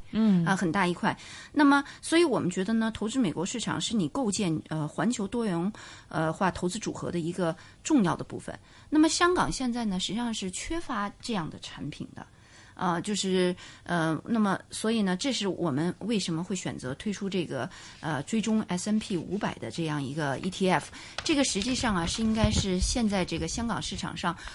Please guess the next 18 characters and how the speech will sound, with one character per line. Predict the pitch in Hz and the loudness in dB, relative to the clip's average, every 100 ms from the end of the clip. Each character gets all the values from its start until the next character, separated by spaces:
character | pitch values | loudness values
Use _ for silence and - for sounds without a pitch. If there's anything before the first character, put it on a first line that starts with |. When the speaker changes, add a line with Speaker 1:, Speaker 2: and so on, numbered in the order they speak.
| - | -14
Speaker 2:
呃， | - 175 | -4 -4
第 | 175 311 294 311 | 0 4 6 6
一 | |
支 | 311 233 | 4 0
追 | 220 220 | -2 0
踪 | 208 196 185 - | 0 0 -2 -2
标 | 220 | -2
准 | 202 175 | 0 -2
普 | 147 156 | -4 -4
尔 | 156 - - | -4 -6 -10
五 | - 175 | -6 -2
百 | 175 | -2
指 | 160 - | -4 -8
数 | - - | -10 -12
的 | - - - | -12 -12 -14
E | |
T | - - | -16 -12
F。 | - - | -12 -14